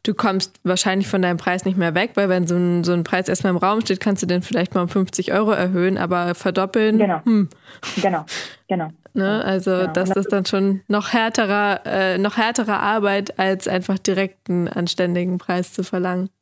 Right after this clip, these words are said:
Speaker 2: Voll. Und es geht auch wirklich darum, dass nicht nur, ähm, wenn ein Text, ähm, gekauft wird, es nicht einfach nur um den reinen Text geht, um die Arbeit, sondern es spielen so viele Faktoren mit hinein. Es ist wirklich deine Erfahrung und,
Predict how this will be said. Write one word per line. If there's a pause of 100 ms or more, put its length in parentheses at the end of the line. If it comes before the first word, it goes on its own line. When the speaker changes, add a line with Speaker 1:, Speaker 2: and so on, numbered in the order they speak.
(1040)
Speaker 2:
Voll.
Und
es
geht
auch
wirklich
darum,
dass
nicht
nur, (500)
ähm,
wenn
ein (100)
Text, (360)
ähm, (120)
gekauft
wird, (260)
es
nicht
einfach
nur
um
den
reinen
Text (100)
geht,
um
die
Arbeit,
sondern
es
spielen
so
viele
Faktoren
mit
hinein.
Es
ist
wirklich
deine
Erfahrung (540)
und,